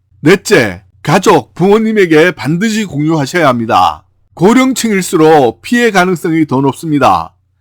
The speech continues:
이 영상 하나로 가족을 지킬 수 있습니다.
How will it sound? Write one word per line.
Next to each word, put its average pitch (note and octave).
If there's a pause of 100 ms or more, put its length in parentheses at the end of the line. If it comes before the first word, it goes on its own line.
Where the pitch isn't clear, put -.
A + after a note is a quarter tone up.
이 G3+
영상 E3
하나로 F3 (120)
가족을 F#3+
지킬 D#3+
수 D3+
있습니다. A2+